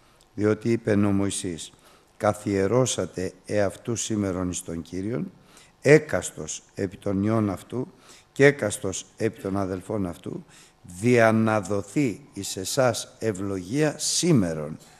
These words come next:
Και την επαύριον είπε ο Μωυσής προς τον λαόν, «Σεις αμαρτήσατε αμαρτίαν μεγάλην. Τώρα θέλω αναβεί προς τον Κύριον, ίσως κάμω εξηλαίωσιν δια την αμαρτίαν σας». Και επέστρεψεν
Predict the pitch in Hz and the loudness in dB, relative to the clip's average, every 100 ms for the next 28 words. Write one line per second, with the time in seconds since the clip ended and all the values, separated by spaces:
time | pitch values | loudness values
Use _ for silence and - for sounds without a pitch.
0 | - _ _ _ _ - - - - _ | -20 _ _ _ _ -20 -20 -20 -20 _
1 | - 139 147 147 147 208 175 135 113 104 | 0 2 6 4 6 4 4 4 4 2
2 | - 131 127 113 104 101 101 - 120 - | -4 -4 -4 -2 -4 -4 -4 -4 -6 -6
3 | 98 - 104 98 95 87 - _ _ - | -12 -6 -4 -2 -2 -4 -10 _ _ -20
4 | - - - - 147 151 131 117 - 143 | -20 -20 -8 -2 2 2 4 2 2 0
5 | 147 147 151 135 104 - 135 127 110 95 | 0 2 2 4 2 0 0 2 0 -2
6 | 123 113 76 - - _ _ _ - _ | -2 -2 -4 -16 -20 _ _ _ -20 _
7 | - 117 120 123 117 113 104 98 117 110 | 0 2 4 2 4 4 2 0 -4 -4
8 | 104 92 90 - 113 135 151 - - 196 | -6 -6 -6 -4 -2 0 0 -4 -4 0
9 | 220 - 87 80 - - 120 107 98 90 | 2 0 -4 -8 -10 2 2 4 0 -6
10 | 90 - - 110 110 90 - 98 87 - | -8 -10 -4 0 0 0 -4 -4 -4 -6
11 | - - _ 113 110 107 98 98 90 - | -20 -20 _ 0 0 0 0 0 -2 -6
12 | 113 80 - - - _ _ _ _ _ | -6 -6 -10 -16 -20 _ _ _ _ _
13 | _ - 98 - 120 113 101 - 95 92 | _ -6 -6 0 0 0 -6 -10 -8 -8